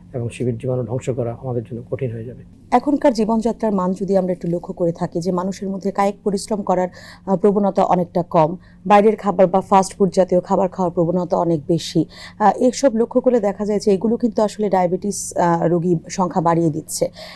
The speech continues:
Speaker 2: এবং ডায়াবেটিস রোগী, রোগ যাদের থাকে তাদের ক্ষেত্রে যক্ষা সহ আরও বিভিন্ন রকম রোগ হওয়ার একটা সম্ভাবনা থেকে থাকে।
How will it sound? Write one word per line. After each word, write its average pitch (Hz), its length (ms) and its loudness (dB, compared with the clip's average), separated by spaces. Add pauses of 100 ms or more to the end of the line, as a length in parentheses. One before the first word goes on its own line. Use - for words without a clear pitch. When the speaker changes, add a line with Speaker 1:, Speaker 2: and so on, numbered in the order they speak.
(140)
Speaker 2:
এবং 247 360 4
ডায়াবেটিস 220 540 4
রোগী, 233 280 6
রোগ 202 240 6
যাদের 202 300 2
থাকে 202 260 0
তাদের 190 280 0
ক্ষেত্রে 202 260 -2
যক্ষা 185 340 0
সহ 240 180 -6
আরও 262 140 4
বিভিন্ন 247 320 0
রকম 220 260 -4
রোগ 180 160 -2
হওয়ার 180 180 -6
একটা 170 200 -6 (280)
সম্ভাবনা 196 480 0
থেকে - 220 -2
থাকে। 175 300 -4